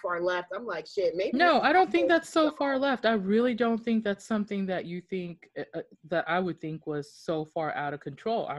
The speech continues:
Speaker 2: really think that things have been planned and planted, and there's a reason for all of this. And
Speaker 1: That's why I think people need to reevaluate what they say they are and what political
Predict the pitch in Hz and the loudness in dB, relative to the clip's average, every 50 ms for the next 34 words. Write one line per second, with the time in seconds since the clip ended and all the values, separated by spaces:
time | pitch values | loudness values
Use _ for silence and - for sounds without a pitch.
0 | 151 143 156 151 151 151 156 151 - - 143 139 143 151 - _ _ - 143 135 | -8 -8 -8 -6 -6 -6 -8 -8 -10 -10 -12 -10 -12 -14 -18 _ _ -8 -8 -6
1 | 131 127 127 123 127 127 127 - _ _ _ _ _ _ _ _ _ _ - 196 | -6 -6 -8 -8 -10 -12 -14 -18 _ _ _ _ _ _ _ _ _ _ -4 -4
2 | 170 165 165 151 - 165 165 156 139 - 135 135 143 - - - 175 156 156 160 | -4 -4 -4 -8 -6 -6 -6 -6 -4 -4 -6 -6 -8 -10 -10 -10 -8 -8 -8 -8
3 | 180 226 269 - - - _ _ - 156 156 143 143 147 147 - - 151 139 131 | -8 -8 -8 -8 -12 -14 _ _ -8 -8 -6 -6 -8 -10 -12 -12 -10 -10 -8 -10
4 | 135 143 - - 190 208 226 247 254 - - 160 151 143 143 143 143 143 143 143 | -10 -10 -10 -8 -6 -6 -6 -8 -8 -10 -10 -10 -10 -10 -8 -8 -8 -8 -6 -8
5 | 143 143 147 - - 160 147 143 170 190 247 285 226 175 160 156 151 - 143 - | -10 -12 -16 -18 -16 -16 -12 -10 -8 -6 -6 -6 -6 -8 -8 -10 -10 -10 -12 -10
6 | - 123 131 123 127 135 143 143 139 165 165 185 208 226 - - - - 147 139 | -10 -8 -8 -6 -6 -6 -8 -8 -8 -10 -10 -8 -10 -12 -14 -16 -14 -12 -8 -6
7 | 139 139 139 320 311 302 - - - 254 - - 254 247 - 220 226 214 202 196 | -6 -4 -2 -2 -2 -2 -2 -2 -6 -6 -6 -8 -6 -6 -6 -6 -6 -4 -4 -4
8 | 185 175 185 214 202 175 170 175 175 190 190 180 180 180 180 175 - 185 180 - | -4 -4 -4 -4 -4 -4 -4 -6 -6 -6 -4 -2 -2 -2 -2 -2 -4 -6 -6 -6
9 | - 165 170 165 _ - 202 208 220 208 214 202 202 196 190 185 180 180 185 190 | -8 -14 -16 -16 _ -8 -6 -6 -4 -4 -6 -6 -6 -6 -6 -6 -4 -4 -4 -6
10 | 175 175 175 175 180 - - - 185 175 180 185 180 _ - 175 170 175 | -6 -8 -6 -6 -6 -6 -8 -10 -8 -8 -8 -8 -8 _ -6 -6 -6 -6